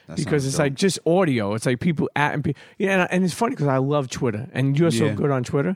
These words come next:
Speaker 2: But I feel like some shit that you say as a, it's like, you know, some say, like, I could tell somebody, like, "Yo, I fuck with you," on Twitter, and, you know,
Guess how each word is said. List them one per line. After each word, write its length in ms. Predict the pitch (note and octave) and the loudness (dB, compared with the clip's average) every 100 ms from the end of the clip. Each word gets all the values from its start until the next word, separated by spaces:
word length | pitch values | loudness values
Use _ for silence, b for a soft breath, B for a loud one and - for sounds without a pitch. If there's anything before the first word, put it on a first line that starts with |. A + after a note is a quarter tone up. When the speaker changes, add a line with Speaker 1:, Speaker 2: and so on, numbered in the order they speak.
| b b b - | b b b -2
Speaker 2:
But 80 | D3 | 2
I 80 | D3 | 2
feel 220 | - F3+ | 2 2
like 180 | D#3 C3 | 0 0
some 220 | F3+ E3 | -2 -2
shit 400 | - F3 D#3 _ | -2 -2 -4 _
that 140 | C#3 F2+ | -4 -2
you 160 | D3 | -4
say 380 | B2 D3+ C#3+ C#3 | -2 -2 0 0
as 260 | - C3 B2 | -2 -2 -4
a, 120 | B2 | -6
it's 140 | - F#3+ | -6 -4
like, 240 | F3 - - D#3+ _ _ _ - | -4 -8 -20 -20 _ _ _ -6
you 100 | D#3+ | -2
know, 160 | A#2+ | -2
some 200 | B2+ E3 | -2 -4
say, 340 | E3 C3 D3+ - | -4 -6 -8 -6
like, 260 | C#3+ C3 - - | -4 -2 -4 -4
I 120 | E3 | -2
could 120 | E3+ | -2
tell 160 | F3 D#3+ | -2 -2
somebody, 300 | D#3+ C#3+ C3 | 0 0 0
like, 160 | B2 | 0
"Yo, 80 | C3 | 0
I 60 | B2 | -2
fuck 340 | - F3 D3+ | -2 -4 -4
with 160 | A#2+ - | -6 -8
you," 140 | A2 b b b b | -12 b b b b
on 160 | - B2 | -6 -4
Twitter, 260 | - C#3 A2+ | -2 -2 -2
and, 200 | B2+ F#3+ | -4 -6
you 220 | F#4+ | -6
know, 60 | A4+ | -4